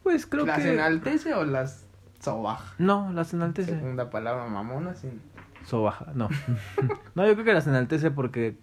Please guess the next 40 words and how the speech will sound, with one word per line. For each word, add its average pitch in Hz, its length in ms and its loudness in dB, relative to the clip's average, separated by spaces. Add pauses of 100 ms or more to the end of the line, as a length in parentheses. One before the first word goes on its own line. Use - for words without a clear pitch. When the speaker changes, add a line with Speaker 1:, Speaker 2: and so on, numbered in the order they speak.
(140)
Speaker 1:
eh, 127 920 -10
está 147 760 4
empoderando 127 720 2
el, 113 220 0 (760)
el 120 180 0
que 120 120 0
son 131 260 2
unas 143 180 2
personas 135 300 0
que - 60 -12
están 139 140 -2
saliendo 143 260 4
adelante 127 600 2 (480)
en 117 260 -4
unas 139 160 4
Speaker 2:
Con 131 80 4
sus 113 100 -2
Speaker 1:
circunstancias, 127 580 2
Speaker 2:
recursos. 104 220 -12
Speaker 1:
con 127 120 0
sus 113 140 0
recursos 143 440 0
o 151 60 4
las 113 140 2
circunstancias 120 420 0
en 123 60 2
las 104 140 -2
que - 100 -6
estén, 135 200 0
pero 139 140 -2
están 120 160 0
saliendo 120 300 2
adelante 110 340 -2
con 110 180 -4
sus - 140 -12
pequeños, 117 420 -6
güey. - 120 -18 (220)
Creo 113 180 -6
que 90 200 -8 (260)
Speaker 2:
Bendiciones. 123 640 -8